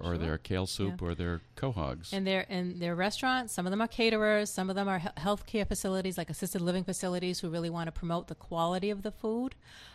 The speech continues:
Speaker 2: uh, that they have. Um, so anyway, here we go.
Speaker 1: All right, go ahead.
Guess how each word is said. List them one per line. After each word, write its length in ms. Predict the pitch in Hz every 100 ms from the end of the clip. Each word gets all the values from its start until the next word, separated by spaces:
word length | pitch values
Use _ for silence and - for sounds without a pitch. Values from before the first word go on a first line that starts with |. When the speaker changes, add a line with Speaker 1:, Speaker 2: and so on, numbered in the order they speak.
| -
Speaker 2:
uh, 100 | 196
that 160 | 190 185
they 100 | 190
have. 480 | 190 190 202 220 - 185
Um, 360 | 175 175 175 - - -
so 180 | 220
anyway, 320 | 214 269 151 151
here 160 | 190 208
we 80 |
go. 260 | 233 233 143 -
Speaker 1:
All 80 | 92
right, 160 | 90 147
go 100 | 117
ahead. 220 | 156 -